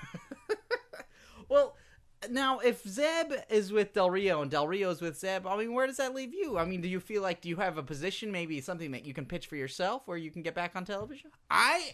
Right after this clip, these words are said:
Speaker 2: am going to audition for a Robert Rodriguez movie.
Speaker 1: Okay, as, uh, any role in particular?
Speaker 2: Shark Boy.
Speaker 1: Ah, yes.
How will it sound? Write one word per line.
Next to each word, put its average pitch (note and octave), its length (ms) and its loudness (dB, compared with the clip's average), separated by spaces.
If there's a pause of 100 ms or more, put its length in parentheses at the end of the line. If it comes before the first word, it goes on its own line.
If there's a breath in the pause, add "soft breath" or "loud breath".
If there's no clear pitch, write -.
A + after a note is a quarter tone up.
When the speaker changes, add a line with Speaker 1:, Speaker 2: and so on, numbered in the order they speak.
Speaker 2:
am A3 180 0
going A#3 260 2
to A3+ 200 -6
audition A#3 540 -2
for A3 260 2
a F#3 60 6
Robert B3+ 440 2
Rodriguez F#3 800 0
movie. G2+ 380 -6 (340)
Speaker 1:
Okay, D3 420 0
as, D3 640 -2
uh, C#3+ 60 -6
any C#3 460 0
role D3 300 4
in C3+ 80 -2
particular? E3 540 -10
Speaker 2:
Shark G#3+ 400 2
Boy. A3 360 6 (500 loud breath)
Speaker 1:
Ah, D#4+ 560 6
yes. G3 480 -4